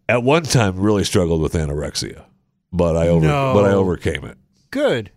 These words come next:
Speaker 2: Good. Good for you.
Speaker 1: Oh, look at this. Look
Speaker 2: Uh,
Speaker 1: at, tell me I haven't
Speaker 2: yes.
Speaker 1: overcome,
Speaker 2: You have
Speaker 1: uh,
Speaker 2: overcome.
Speaker 1: anorexia. Okay.
Speaker 2: Yes.
Speaker 1: I beat anorexia. In fact, I should be a spokesman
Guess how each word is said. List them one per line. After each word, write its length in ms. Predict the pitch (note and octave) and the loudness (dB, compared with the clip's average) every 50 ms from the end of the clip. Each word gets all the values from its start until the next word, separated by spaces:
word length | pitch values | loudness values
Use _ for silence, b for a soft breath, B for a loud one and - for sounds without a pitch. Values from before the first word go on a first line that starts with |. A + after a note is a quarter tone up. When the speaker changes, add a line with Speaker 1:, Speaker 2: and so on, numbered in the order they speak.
| _ _ - | _ _ -8
Speaker 2:
Good. 280 | - G4 - D3+ B2+ C#3 | -6 -4 -2 -2 -4 -4
Good 180 | - B3 A3 | -6 -8 -6
for 120 | - G#3+ G3 | -6 -6 -4
you. 180 | G3 F#3 D#3 | -4 -2 -4
Speaker 1:
Oh, 120 | F#2 E2 E2 | -2 -4 -2
look 200 | G#2 A2+ - - | -4 -4 -4 -4
at 100 | D#2+ - | -6 -6
this. 240 | F2 D#2 - - | -6 -6 -4 -4
Look 100 | A#2+ C3+ | -4 -2
Speaker 2:
Uh, 60 | B2+ A2+ A2+ | -2 -2 -4
Speaker 1:
at, 120 | - D3+ C#3+ | -6 -2 -2
tell 140 | D3 D3 | 0 0
me 120 | C#3+ C#3 B2+ | 0 0 2
I 60 | A#2+ | 2
haven't 200 | A2+ A#2+ A2+ A2+ A2+ | 2 2 2 0 -2
Speaker 2:
yes. 60 | A2+ | -2
Speaker 1:
overcome, 420 | G#2 G#2 G2 - A2+ G#2 G2+ F#2+ - | -4 -4 -6 -4 -4 -6 -4 -6 -6
Speaker 2:
You 220 | D3+ E3 F3 D#3+ | -4 -4 -2 0
have 300 | D#3 E3+ E3+ E3+ D#3 C#3+ | 0 2 2 2 0 0
Speaker 1:
uh, 60 | C3 | -2
Speaker 2:
overcome. 320 | C#3+ D3 D3 D3 A#2+ A2+ G#2+ | -4 -4 -2 -2 0 2 2
Speaker 1:
anorexia. 560 | G#2 G2+ G2 F#2+ B2+ B2+ - E2 C#2 B1+ A#1 - _ - | 2 2 2 2 0 -2 -2 -2 -4 -4 -8 -12 _ -4
Okay. 360 | F#2+ F2+ D#2+ - - F2 D2+ | -2 -2 0 0 0 0 0
Speaker 2:
Yes. 460 | C2 A#1 - G2+ - - - - _ _ _ _ _ _ _ | 0 -2 -4 -10 -14 -18 -20 -20 _ _ _ _ _ _ _
Speaker 1:
I 80 | - F#2 | -6 -2
beat 220 | F2 G2 F#2+ F2+ | 0 0 0 2
anorexia. 600 | F2 E2 D#2 D2+ D2+ D2+ - - - - - - - _ _ _ _ _ _ _ _ _ _ _ _ _ _ _ _ _ _ _ _ _ _ _ _ _ _ _ _ _ _ _ _ _ _ _ _ _ _ _ | 0 0 0 0 -2 -2 -2 -4 -6 -8 -8 -10 -14 _ _ _ _ _ _ _ _ _ _ _ _ _ _ _ _ _ _ _ _ _ _ _ _ _ _ _ _ _ _ _ _ _ _ _ _ _ _ _
In 60 | G#2 | -2
fact, 260 | - F3 D3+ B2+ - | 0 0 2 2 2
I 80 | D3 C#3 | 0 0
should 140 | A2 C3 A2 | 0 0 0
be 100 | A2+ F#2+ | 0 0
a 40 | |
spokesman 640 | D#2 - A2+ G#2+ G2 - - - D2+ C#2 B1+ - | 0 0 2 0 2 0 -2 -6 -6 -8 -8 -10